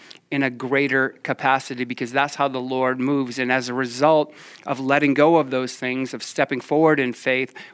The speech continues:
we build the character to be able to steward this new season of life. Does that make sense? That's how the Lord works. And so I believe that it's coming.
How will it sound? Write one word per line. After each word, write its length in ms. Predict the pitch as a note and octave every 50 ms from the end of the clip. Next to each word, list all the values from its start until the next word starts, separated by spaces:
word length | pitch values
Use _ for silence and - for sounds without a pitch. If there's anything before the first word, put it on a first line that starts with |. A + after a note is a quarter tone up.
| _
we 140 | C#3 C3+ D3
build 300 | C3 C3 D3 C#3 C3+ B2
the 60 | C#3
character 880 | - - - - E3+ D#3 D#3 D#3 D#3 D#3 D#3 - - B2+ B2 B2 C3 C3 - - - - - - - _
to 100 | - D3
be 180 | B2 C#3 C3 C3
able 200 | C3+ B2 C3+ C3
to 140 | - - A#2
steward 880 | - - - - - - - F#3+ F3+ E3 C3+ B2+ B2+ B2+ B2 C#3+ - _ - - - - - _ - _
this 280 | - C3+ C#3 C3 - -
new 400 | B2+ B2+ C3 C3+ C#3 D3 D3 C#3+
season 640 | C#3+ - - - - E3+ E3+ D#3 C#3 C#3+ C#3 C3 B2+ -
of 200 | - B2+ B2 B2
life. 500 | B2 B2 B2+ B2 B2 A#2 A#2 - - -
Does 160 | - A#2 A#2
that 160 | C3 B2+ B2
make 200 | B2 B2+ B2+ -
sense? 340 | - - C#3 C#3 D3 D3 -
That's 300 | - C3 B2+ B2+ - -
how 260 | - C3 C3+ C3+ C3
the 140 | C3 C3 B2
Lord 460 | A#2+ B2 C3 B2+ B2+ B2 B2 B2 - -
works. 460 | C3 B2+ B2+ B2+ B2 - - - -
And 100 | A#2+ A2+
so 180 | - A#2+ A#2 -
I 100 | - A#2+
believe 480 | A#2+ B2+ B2 B2+ C3+ C#3+ C#3+ D3 C#3 C3+
that 140 | C3 B2+
it's 180 | B2+ - - -
coming. 480 | - - C3+ C3 B2+ C3+ C#3+ D3+ E3